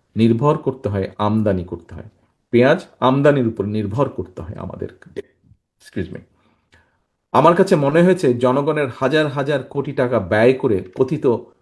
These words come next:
গণভোট উৎপাদনের চেয়ে সেই টাকায় পেঁয়াজ সংরক্ষণাগার বা, আহ, কোল্ড স্টোরেজ যদি স্থাপন করা হয়,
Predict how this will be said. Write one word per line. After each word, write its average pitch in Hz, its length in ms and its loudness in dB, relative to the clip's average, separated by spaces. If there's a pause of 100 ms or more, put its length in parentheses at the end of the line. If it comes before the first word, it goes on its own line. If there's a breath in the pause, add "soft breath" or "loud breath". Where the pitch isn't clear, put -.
(460)
গণভোট 160 880 4
উৎপাদনের 196 840 0
চেয়ে - 260 -12 (840)
সেই 185 440 -2
টাকায় 123 540 -2 (680)
পেঁয়াজ 151 340 2
সংরক্ষণাগার 139 880 -2 (580)
বা, 98 380 0 (540)
আহ, 87 600 -6
কোল্ড 180 320 6
স্টোরেজ 131 440 0
যদি 110 180 -4
স্থাপন 147 520 -4
করা 123 260 0
হয়, 95 240 -6